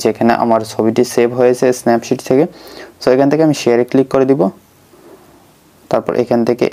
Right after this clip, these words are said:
Adobe Lightroom অ্যাপটি select করে দিব। তাহলেই Adobe Lightroom অ্যাপটিতে এই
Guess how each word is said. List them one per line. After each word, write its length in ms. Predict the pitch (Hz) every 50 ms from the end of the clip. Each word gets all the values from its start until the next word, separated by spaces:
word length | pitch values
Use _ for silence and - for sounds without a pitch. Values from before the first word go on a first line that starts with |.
| -
Adobe 240 | 113 107 110 113 113 110
Lightroom 300 | - 110 110 - - 123
অ্যাপটি 280 | 120 117 113 - - 131
select 340 | - - 127 117 123 123 -
করে 140 | - 127 123
দিব। 180 | 127 131 139
তাহলেই 440 | 135 - 117 110 110 110 113 113 - - -
Adobe 220 | 117 113 113 117 113 113
Lightroom 320 | 113 110 113 - 120 123
অ্যাপটিতে 340 | 120 113 - 131 120 123 127
এই 340 | 127 - - 113 104 104